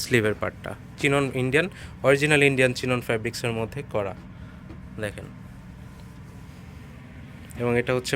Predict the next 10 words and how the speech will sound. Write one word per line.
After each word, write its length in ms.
প্যান্টের 340
কাপড়টা, 380
শার্টিং 280
কাপড়ে 260
প্যান্টের 300
কাপড় 280
দেয়া 220
আছে, 200
এবং 100
এটা 120